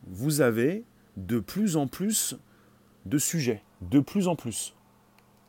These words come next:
On est complètement, euh, encerclé de sujets. Des exoplanètes, une planète avec trois soleils, euh, du méthane, euh, encore des planètes, de l'eau, de la glace. On est sans arrêt avec des news.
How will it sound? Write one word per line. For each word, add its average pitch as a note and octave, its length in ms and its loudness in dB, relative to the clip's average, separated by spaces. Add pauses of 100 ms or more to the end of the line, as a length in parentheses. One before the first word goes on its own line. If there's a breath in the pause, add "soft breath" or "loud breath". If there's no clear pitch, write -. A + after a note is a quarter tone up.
(340)
On B2+ 160 0
est C#3+ 80 4
complètement, G3+ 680 2
euh, A2+ 320 4
encerclé F#3 560 4
de D#3+ 40 0
sujets. C3 380 0 (420 soft breath)
Des G#2 260 -2
exoplanètes, C#3 840 2
une C#3 220 -2
planète B2+ 280 2
avec G#2 100 -2
trois G#2 180 -2
soleils, E3+ 600 2 (360 loud breath)
euh, A2 260 -2
du G2+ 140 -2
méthane, D3 680 6 (300 loud breath)
euh, F#2+ 380 0
encore A#2+ 320 2
des G#2+ 100 4
planètes, C3+ 600 4
de F2+ 180 0
l'eau, C#3+ 440 10
de B2 60 2
la G#2 100 6
glace. D3+ 540 6 (380 loud breath)
On - 80 -2
est B2 60 2
sans F#3+ 300 6
arrêt G3+ 160 10
avec F3+ 80 6
des D#3+ 120 6
news. B2+ 180 4